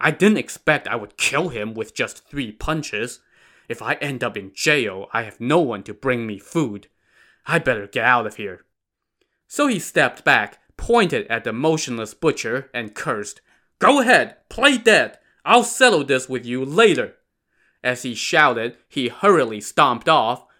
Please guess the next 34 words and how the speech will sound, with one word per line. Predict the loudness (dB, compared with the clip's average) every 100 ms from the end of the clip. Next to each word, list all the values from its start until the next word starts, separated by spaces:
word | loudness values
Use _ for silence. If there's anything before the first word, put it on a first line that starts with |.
| -8
and | -2 0 2
of | 0 2
course, | 4 4 0 -6 _ _
nobody | 2 2 2 0 -2 -8
dared | -2 -2 0 -4
to | -8
get | -6 -4 -2
in | -2
his | -4 -10
way. | 2 2 2 -2 -10 _ _ _ _ _ _ _ _
Once | 0 0 0
he | -2
was | -4
back | 0 0 0 -2
home, | 0 0 0 -4 _
Lu | -10 -4
Da | 0 0
hurriedly | 0 2 2 2 -4
threw | -12 -4 -2 0 -2
a |
few | -8 -4 -4
pieces | -4 -10 -8 -8 -8
of | -10
clothing | -8 -2 0 0 -2 -2
and | -8
some | -8 -8
silver | -8 2 2 2 -2 -4
into | -4 -8 -6
a | -8
bundle, | 2 2 4 -4 -6 -12 _ _
leaving | -4 -2 -2 -4 -2
everything | -2 0 -2 -4 -4
else | -2 -4 -8
behind. | -12 -4 0 0 -2 -8